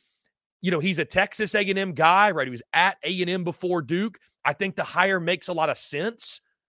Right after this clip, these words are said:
but is he a home run hire?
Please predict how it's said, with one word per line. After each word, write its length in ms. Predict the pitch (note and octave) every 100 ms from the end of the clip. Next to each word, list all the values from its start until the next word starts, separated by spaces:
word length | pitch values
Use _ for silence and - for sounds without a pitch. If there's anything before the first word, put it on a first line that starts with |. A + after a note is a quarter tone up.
| _
but 260 | G#3 A3+ - _ _ _ _ -
is 220 | A3 -
he 180 | B3 A#3+
a 80 |
home 400 | C#3+ - F#3+ G3+
run 300 | D#3 D#3+ F3+
hire? 500 | F#3+ E3 F#3+ A3 C4